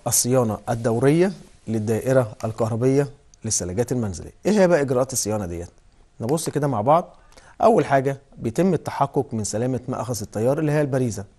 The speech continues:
والمكونات الكهربية للثلاجات المنزلية العادية. بعد كده ينظف الأتربة والعوالق الموجودة على الأجزاء الكهربية طبقا لدليل التشغيل. تاني نقطة،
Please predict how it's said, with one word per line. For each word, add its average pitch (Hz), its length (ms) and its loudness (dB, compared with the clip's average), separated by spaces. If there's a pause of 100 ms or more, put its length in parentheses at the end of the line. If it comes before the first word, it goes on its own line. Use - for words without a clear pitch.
(600)
والمكونات 143 960 2
الكهربية 123 520 2
للثلاجات 127 460 0
المنزلية 120 420 0
العادية. 135 540 2 (680)
بعد 165 220 8
كده 147 180 4
ينظف 139 400 0
الأتربة 127 400 0
والعوالق 120 440 2
الموجودة 113 420 0
على 104 140 0
الأجزاء 110 300 -2
الكهربية 117 420 2
طبقا 143 260 -4
لدليل 113 200 0
التشغيل. 131 540 -2 (580)
تاني 175 180 4
نقطة، 151 380 2